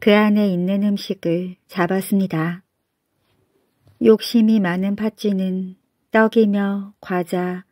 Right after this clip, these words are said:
과일들을 욕심 사납게 잔뜩 움켜잡았지요. 너무 많이 잡는 바람에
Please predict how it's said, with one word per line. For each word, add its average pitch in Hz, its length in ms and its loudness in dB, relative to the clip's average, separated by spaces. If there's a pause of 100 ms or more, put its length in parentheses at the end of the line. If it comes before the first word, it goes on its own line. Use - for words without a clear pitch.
(300)
과일들을 202 760 0 (760)
욕심 208 380 2
사납게 202 1000 -2 (220)
잔뜩 196 560 -2
움켜잡았지요. 196 1120 -2 (3000)
너무 214 380 2
많이 202 360 2
잡는 214 420 2
바람에 180 720 -4